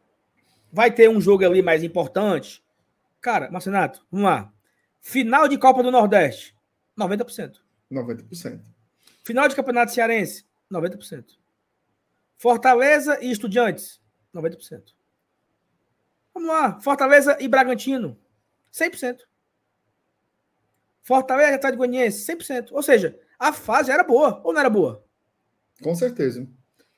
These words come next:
Speaker 1: E aí, e aí aqui eu tenho aqui uma coisa, aqui, ó, vamos olhar aqui a relação dos jogos, ó. Aqui é um, um, um, oitenta e quatro por cento do ano passado foram noventa por cento, quatro por cento foi, foram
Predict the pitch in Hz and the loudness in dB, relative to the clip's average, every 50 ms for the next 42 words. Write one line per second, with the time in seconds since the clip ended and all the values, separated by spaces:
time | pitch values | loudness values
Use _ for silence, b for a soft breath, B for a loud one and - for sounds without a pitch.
0 | _ _ _ - 214 247 262 262 262 262 240 262 262 254 254 254 247 226 220 240 | _ _ _ -2 2 6 6 6 6 4 4 4 4 4 6 6 4 6 6 4
1 | 233 214 214 220 208 202 202 208 208 208 208 196 196 - 196 135 - 185 226 254 | 0 0 -2 -2 -4 -2 -2 -2 -2 -2 -2 -6 -8 -6 -4 -4 -4 -4 -2 0
2 | 254 247 254 240 233 - 247 240 240 185 196 196 233 247 233 208 240 262 262 262 | 2 4 4 4 2 2 0 0 2 2 2 2 2 0 0 -2 -4 -6 -4 -2
3 | 202 208 185 156 131 127 107 101 104 - _ _ _ _ _ _ _ _ _ _ | 0 0 0 0 -2 -8 -12 -14 -16 -20 _ _ _ _ _ _ _ _ _ _
4 | _ _ _ _ _ _ _ _ _ _ _ _ - 151 - - 226 233 233 226 | _ _ _ _ _ _ _ _ _ _ _ _ -20 -16 -4 0 2 2 2 2
5 | 220 220 196 196 190 185 185 - 165 170 165 156 151 139 127 120 113 113 104 _ | 0 -2 -4 -4 -4 -4 -4 -6 -6 -6 -6 -6 -6 -6 -8 -10 -12 -16 -20 _
6 | _ _ _ _ _ _ _ _ _ _ _ _ _ _ _ _ _ _ _ _ | _ _ _ _ _ _ _ _ _ _ _ _ _ _ _ _ _ _ _ _
7 | _ _ _ _ - 202 220 214 214 285 302 302 311 - - 262 262 254 254 - | _ _ _ _ 0 2 2 2 2 0 -2 -2 -4 -4 -2 0 0 0 0 -4
8 | - 247 214 - - 208 202 196 190 - 180 170 185 202 196 190 190 180 185 - | -8 -8 -8 -6 -6 -6 -6 -6 -8 -10 -10 -6 -6 -4 -4 -4 -6 -6 -4 -2
9 | 190 185 185 - 202 175 143 139 147 139 - - 180 175 170 165 147 127 - _ | -4 -2 -2 -2 -2 -2 -2 -4 -6 -10 -6 -2 0 0 0 0 -2 -6 -10 _
10 | _ _ _ _ _ _ _ _ _ _ _ _ _ - 165 160 175 185 185 185 | _ _ _ _ _ _ _ _ _ _ _ _ _ -4 -4 -4 -2 -4 -6 -8
11 | - - 208 220 247 254 262 269 277 - _ _ _ _ _ _ _ _ _ _ | -8 -6 -4 -4 -4 -4 -6 -10 -12 -14 _ _ _ _ _ _ _ _ _ _
12 | _ _ _ - 220 254 269 285 262 262 240 208 240 208 - - 185 175 170 - | _ _ _ 0 2 4 4 4 2 -2 -8 -10 -10 -10 -8 -6 -6 -6 -8 -10
13 | 156 - - 165 160 156 147 143 - - - - 156 156 151 139 131 117 - | -12 -12 -8 -6 -4 -4 -6 -8 -12 -14 -8 -4 -4 -4 -4 -6 -10 -12 -16